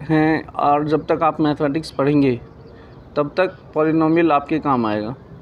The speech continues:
तो सभी बच्चे इसको ध्यान से देखेंगे और सीखेंगे। ठीक है बच्चों? ओके, इसमें पहला concept है polynomial। What is polynomial?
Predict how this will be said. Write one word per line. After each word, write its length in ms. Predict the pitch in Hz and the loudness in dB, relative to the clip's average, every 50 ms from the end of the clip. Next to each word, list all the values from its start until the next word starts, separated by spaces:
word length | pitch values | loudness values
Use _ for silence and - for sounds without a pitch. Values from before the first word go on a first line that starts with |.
| - - - - - - - - - - - | -20 -20 -20 -20 -20 -20 -20 -20 -20 -16 -16
तो 60 | 143 | -10
सभी 320 | - - 151 156 180 180 | -4 -2 0 2 2 2
बच्चे 260 | 170 160 156 - 180 | 2 0 -2 -2 -2
इसको 220 | 165 151 - - 165 | -2 -2 0 -4 -2
ध्यान 260 | 156 160 151 143 151 | -2 0 0 0 0
से 120 | - 156 | 0 -2
देखेंगे 480 | 147 147 139 - 160 151 156 160 160 156 | -2 -2 -2 0 0 2 2 2 2 0
और 160 | 143 127 127 | 0 -2 -2
सीखेंगे। 460 | 127 - 123 117 - 123 117 117 123 131 - - - - - - - - - - - - - - - | -4 -4 -8 -6 -4 -4 -4 -4 -6 -8 -12 -20 -20 -20 -20 -20 -20 -20 -20 -20 -20 -20 -14 -8 -6
ठीक 140 | 147 147 | -4 -2
है 80 | 165 160 | 0 -2
बच्चों? 280 | 156 147 - 202 208 233 - - - - - - - - - - - - - - - - - - - - - - | -2 -2 -4 -4 -4 -6 -6 -10 -20 -20 -20 -20 -20 -20 -20 -20 -20 -20 -20 -20 -20 -20 -20 -20 -20 -18 -10 -6
ओके, 320 | - 127 123 - 107 - - - | -4 -4 -2 -4 -6 -6 -6 -10
इसमें 280 | - - - 170 175 | -10 -6 -2 -2 -2
पहला 340 | 165 - 160 175 175 180 185 | -2 0 0 0 0 0 0
concept 460 | 185 190 175 - - 165 147 - - | 0 -2 -2 -2 -2 -6 -6 -2 -2
है 100 | 180 185 180 - - | -2 -2 -2 -2 -2
polynomial। 680 | 147 143 147 151 147 147 139 135 135 127 117 117 107 - - - - - - - | -2 0 2 2 2 2 2 2 2 2 0 0 -4 -6 -12 -20 -20 -20 -14 -6
What 200 | 127 139 147 165 185 | -4 -2 0 0 -2
is 140 | 170 - - - - 147 | -4 -6 -14 -10 -4 -2
polynomial? 640 | 135 131 131 131 127 127 123 127 127 123 113 98 | 0 0 0 0 0 0 0 2 2 2 0 0